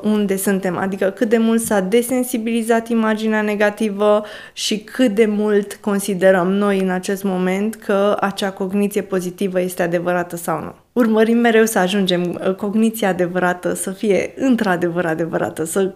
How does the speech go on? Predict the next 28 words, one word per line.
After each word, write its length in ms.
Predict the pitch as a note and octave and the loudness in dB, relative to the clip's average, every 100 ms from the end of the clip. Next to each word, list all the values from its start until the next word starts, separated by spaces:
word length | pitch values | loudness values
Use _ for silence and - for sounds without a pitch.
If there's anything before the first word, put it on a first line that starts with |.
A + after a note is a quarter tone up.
| - | -10
credem 440 | - B3 A3 G3+ F3+ | 0 4 6 6 4
în 180 | E3+ E3 | 2 0
ea, 240 | E3+ A#3+ | 2 0
da, 180 | F#3 F3+ | 0 -2
acum, 400 | F#3 - F#3 F3 | -4 -2 0 0
uh, 160 | E3 E3 | -2 0
merit 380 | G3 A#3 A3+ A3 | 2 4 4 0
să 120 | G#3+ | -2
fiu 200 | G3+ G#3 | 0 0
iubit, 580 | G3 F#3+ F3 G3 F#3+ - | 2 2 2 0 -2 0
uh, 960 | F#3 F3+ F3 F3 F3 - - - - F#3+ | 2 6 6 4 2 -8 -16 -18 -4 0
um, 640 | F3+ F3 E3 E3 E3+ G3 - | 2 2 0 -2 -6 -8 -2
pot 240 | B3+ C4+ C4+ | 2 2 2
să 200 | - A3 | -4 -2
fac 360 | A3+ G#3+ G#3+ | 2 0 0
lucruri, 640 | A3 G#3 G3+ G#3 G3 F#3 | 0 2 0 -2 0 0
mă 180 | F3+ E3 | 0 -4
simt 340 | E3+ B3+ B3+ A#3+ | -4 -2 0 0
în 120 | A#3+ | -2
siguranță, 880 | A#3+ G#3 A3 A3 G#3+ A3 A#3 G#3+ G#3+ | -2 0 2 4 2 0 -2 -2 0
iar 260 | A3 G#3+ - | 0 0 0
amintirea 580 | G#3 G#3 G3+ A#3+ A#3+ | 2 2 2 2 2
din 200 | G3+ G3+ | 2 0
trecut 420 | F#3+ F#3+ F#3+ E4 E4 | -2 -4 -2 -2 -2
să 240 | - A#3+ | -6 -2
nu 200 | A3+ A#3 | 0 0
mai, 680 | A#3+ A#3 A#3 A#3 A#3 A3+ - | 0 2 2 2 2 0 -2
uh, 360 | G3+ G#3 G3+ | -2 0 0